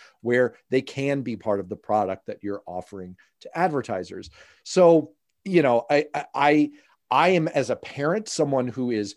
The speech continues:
very, very cautious about kids. I don't believe in sharenting, which is the term, um, that has been coined by actually a, a brilliant friend of mine named Leah Plunkett, who wrote a book called Sharenting.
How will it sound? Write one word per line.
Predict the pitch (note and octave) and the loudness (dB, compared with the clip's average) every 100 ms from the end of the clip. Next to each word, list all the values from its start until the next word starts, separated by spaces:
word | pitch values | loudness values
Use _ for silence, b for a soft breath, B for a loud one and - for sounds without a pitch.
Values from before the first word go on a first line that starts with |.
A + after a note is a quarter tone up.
| b b _ | b b _
very, | F2+ F#2 G2+ D#3 C3 G2 - _ | -20 -6 2 4 4 -2 -10 _
very | G#2+ G#2 C#3 C3+ B2+ | -16 -2 2 2 0
cautious | - A#2 G2 - - - - _ - | -6 -6 -6 -10 -20 -20 -20 _ -14
about | G2+ A2 G2+ F#2+ b _ | -4 -2 -2 -4 b _
kids. | - D3 C3+ | -4 -2 0
I | G2+ | -2
don't | B2+ | -2
believe | D3 C3 G#2+ | -4 -6 -6
in | G2 | -10
sharenting, | - - C#3+ C#3+ D3 D3+ D3 F3+ | -12 -4 -2 -2 -2 -4 -6 -6
which | E3 G2 A#2 | -10 -10 -8
is | G2+ - b b b _ | -8 -10 b b b _
the | A2 | -14
term, | - C#3+ C3 B2+ B2 - - | -10 -6 -4 -4 -6 -14 -8
um, | G#2+ G#2 G2+ | -6 -6 -6
that | G#2 | -6
has | A#2 G#2+ | -6 -8
been | G#2 F#2+ | -10 -10
coined | C3 A#2+ A#2+ A#2 | -6 -6 -6 -8
by | A#2 G#2 G2 - | -4 -4 -4 -10
actually | - - G2+ F#2+ | -16 -10 -8 -8
a, | F#2+ F2+ - | -10 -12 -14
a | |
brilliant | F2 G#2 G#3+ G3 C#3+ | -8 -2 0 -2 -4
friend | D#3 C3 | -4 -4
of | F#2+ | -6
mine | F2 B2+ | -10 -10
named | A2 G2 | -10 -8
Leah | B2+ C3 | -4 -4
Plunkett, | - C#3+ - F2+ - | -6 -8 -8 -12 -8
who | |
wrote | C3+ | -4
a | - | -4
book | G#3+ G3 - | -2 -4 -4
called | G#2 - | -8 -8
Sharenting. | - E3 E3 G#2 D#2+ - | -4 -2 -2 -4 -12 -16